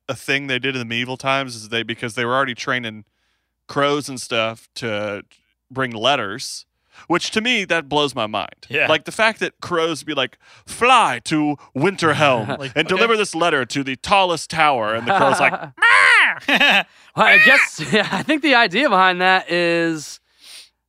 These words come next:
Speaker 3: I'm not sure specifically, but I think these birds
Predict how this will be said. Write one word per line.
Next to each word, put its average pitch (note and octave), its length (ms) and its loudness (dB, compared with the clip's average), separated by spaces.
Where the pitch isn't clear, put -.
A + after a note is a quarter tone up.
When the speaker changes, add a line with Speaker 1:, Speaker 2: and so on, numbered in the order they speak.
Speaker 3:
I'm F3+ 140 2
not G#3+ 180 2
sure G3+ 160 -4
specifically, D3 680 -4
but B2+ 140 -2
I C#3 80 2
think E3 200 -4
these D#3 160 -6
birds D#3 540 0